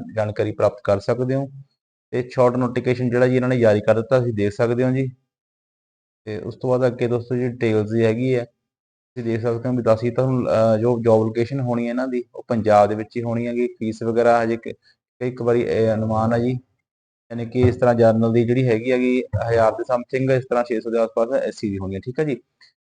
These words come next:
ਜੋ ਏਜ ਲਿਮਟ ਅਠਾਰਾਂ ਤੋਂ ਸੈਂਤੀ ਆ ਤੇ ਐਸ ਸੀ ਵਿੱਚ ਏਜ ਰਿਲੈਕਸ਼ਨ ਵੀ ਮਿਲ ਜਾਣੀ ਆ,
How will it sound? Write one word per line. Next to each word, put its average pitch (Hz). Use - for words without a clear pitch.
ਜੋ 127
ਏਜ 113
ਲਿਮਟ 127
ਅਠਾਰਾਂ 123
ਤੋਂ 120
ਸੈਂਤੀ 117
ਆ 131
ਤੇ 120
ਐਸ 117
ਸੀ 123
ਵਿੱਚ 117
ਏਜ 110
ਰਿਲੈਕਸ਼ਨ 113
ਵੀ 139
ਮਿਲ 131
ਜਾਣੀ 120
ਆ, 135